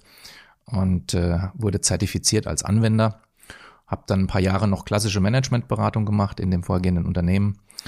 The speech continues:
Und so ab zwei sieben, zwei sechs, zwei sieben, als das Buch dann auch draußen war,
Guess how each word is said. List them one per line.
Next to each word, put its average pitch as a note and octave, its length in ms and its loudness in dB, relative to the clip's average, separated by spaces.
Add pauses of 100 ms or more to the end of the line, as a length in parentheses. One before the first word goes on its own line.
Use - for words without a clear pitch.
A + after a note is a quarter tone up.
(260)
Und F#2 240 -2
so E2+ 140 -2
ab - 180 -6
zwei F2+ 220 0
sieben, G2+ 420 2
zwei G2+ 160 -2
sechs, F#2+ 260 -2
zwei F#2 160 0
sieben, G#2 300 0
als - 140 0
das - 100 0
Buch - 220 -4
dann G#2 180 -2
auch - 140 -4
draußen A2 420 0
war, A#2 380 -2